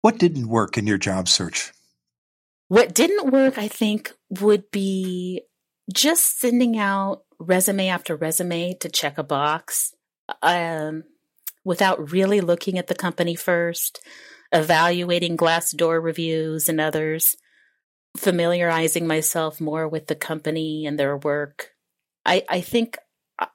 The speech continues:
Speaker 2: becoming more discriminating in where I applied, and then investing that time in a cover letter, in tweaking my resume to be more geared to that position, uh,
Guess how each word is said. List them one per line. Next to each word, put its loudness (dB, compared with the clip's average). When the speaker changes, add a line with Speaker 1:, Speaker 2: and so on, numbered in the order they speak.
Speaker 2:
becoming -2
more 2
discriminating -2
in -4
where 2
I 2
applied, -2
and 2
then 0
investing 0
that 0
time -2
in 4
a 4
cover 2
letter, 2
in 0
tweaking -2
my 0
resume 0
to -8
be -4
more -2
geared -2
to -6
that 0
position, -4
uh, -2